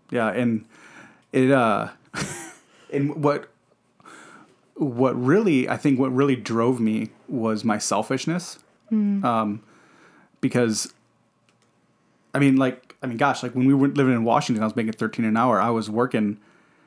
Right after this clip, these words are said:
Speaker 1: you know, fifty hours a week. You know, we had no kids at the time, but it was nights. And so, I, I mean, I was busting my tail. And then we moved out here.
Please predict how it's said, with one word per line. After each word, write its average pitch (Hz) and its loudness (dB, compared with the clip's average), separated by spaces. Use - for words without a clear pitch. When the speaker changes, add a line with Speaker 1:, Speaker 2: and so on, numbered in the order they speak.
Speaker 1:
you 127 0
know, 95 -4
fifty - -4
hours 101 -2
a 104 -6
week. 131 -2
You 123 -2
know, 120 0
we 131 4
had 131 2
no 113 0
kids 170 0
at 135 -6
the 123 0
time, 107 -2
but 107 -2
it 104 -4
was 101 -6
nights. 123 0
And 113 -6
so, 107 -2
I, - -10
I 117 -6
mean, 110 -2
I 117 0
was 110 -4
busting 123 -6
my 107 -8
tail. 160 -2
And 131 0
then 139 6
we 135 8
moved 123 4
out 104 0
here. 170 0